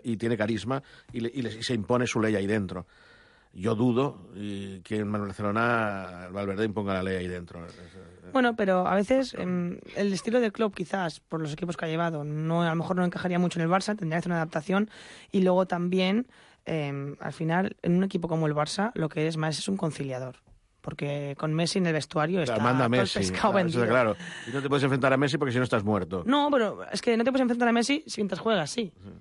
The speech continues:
Speaker 2: El
Speaker 1: No,
Speaker 2: día
Speaker 1: no,
Speaker 2: que deje
Speaker 1: como
Speaker 2: de jugar
Speaker 1: entrenador
Speaker 2: así, bueno,
Speaker 1: tampoco.
Speaker 2: ya veremos. Pero mientras esté jugando así, y yo no digo que Messi ponga alineación, ni mucho menos, pero
Speaker 1: Bueno.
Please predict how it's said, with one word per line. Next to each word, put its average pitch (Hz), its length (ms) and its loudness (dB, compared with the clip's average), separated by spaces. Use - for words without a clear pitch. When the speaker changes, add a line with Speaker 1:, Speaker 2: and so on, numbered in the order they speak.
Speaker 2:
El 143 80 -4
Speaker 1:
No, 151 60 0
Speaker 2:
día 175 100 2
Speaker 1:
no, 190 40 -2
Speaker 2:
que 196 60 2
deje 190 140 2
Speaker 1:
como 202 120 2
Speaker 2:
de - 40 -4
jugar 165 160 2
Speaker 1:
entrenador 139 100 6
Speaker 2:
así, 123 100 4
bueno, 214 180 2
Speaker 1:
tampoco. 175 60 0
Speaker 2:
ya 180 100 4
veremos. 185 400 0
Pero 165 240 0
mientras 170 240 2
esté 180 140 0
jugando 233 300 4
así, 196 440 2
y 165 960 2
yo 165 120 0
no 180 120 4
digo 185 180 4
que 170 100 -4
Messi 160 280 -4
ponga 160 220 -2
alineación, 151 500 0
ni 147 80 0
mucho 147 280 0
menos, 170 300 0
pero 143 300 -4
Speaker 1:
Bueno. 87 340 -2